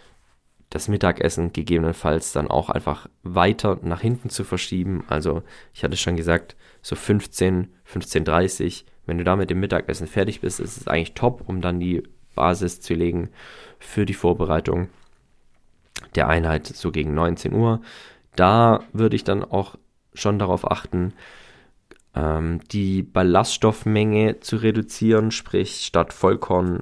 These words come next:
äh, Auszugsmehl zu nehmen, beispielsweise äh, Toastbrot oder Baguette, ähm, also mit einem geringen Vollkorn- oder keinem Vollkornanteil,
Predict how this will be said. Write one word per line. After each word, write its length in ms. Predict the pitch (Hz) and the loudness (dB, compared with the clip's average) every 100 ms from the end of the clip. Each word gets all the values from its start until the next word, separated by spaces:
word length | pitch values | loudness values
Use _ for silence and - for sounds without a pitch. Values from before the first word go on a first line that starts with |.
| - | -6
äh, 180 | 71 71 | -4 -2
Auszugsmehl 720 | - 139 - 113 - 117 110 | 2 2 2 -6 -2 -2 -2
zu 140 | - | -2
nehmen, 340 | 101 101 101 98 | -2 0 -2 2
beispielsweise 1120 | 73 80 - - - - 78 80 80 80 82 - - - - - - - | 2 2 -4 -10 -8 -4 -4 -4 -6 -6 -8 -16 -18 -16 -16 -18 -20 -18
äh, 420 | - 65 73 67 64 | -8 -6 -4 -4 -6
Toastbrot 800 | - 113 107 - - 92 95 95 - | -2 2 2 -2 0 4 6 4 0
oder 320 | 82 76 69 | -2 0 -2
Baguette, 600 | 62 69 - 95 98 - - _ _ _ _ _ _ _ _ _ _ - - _ _ _ - - _ | -2 -4 2 4 4 -4 -16 _ _ _ _ _ _ _ _ _ _ -20 -20 _ _ _ -20 -20 _
ähm, 640 | 90 85 80 80 78 80 90 _ _ _ _ _ _ _ _ - _ | -2 -2 -2 -4 -6 -6 -10 _ _ _ _ _ _ _ _ -20 _
also 340 | - 82 80 69 | 0 2 0 -4
mit 300 | 85 85 - | -4 -4 -4
einem 160 | 67 - | -6 -6
geringen 720 | 82 82 98 117 110 104 101 - - | -8 -2 0 2 2 0 -4 -12 -20
Vollkorn- 580 | - 107 107 110 101 | 2 4 4 4 2
oder 200 | 95 73 | 0 -4
keinem 400 | - - 92 98 | -4 2 2 2
Vollkornanteil, 1000 | 92 90 92 - 90 80 82 - 87 87 | -2 -2 -2 -2 0 0 -2 -2 -4 -4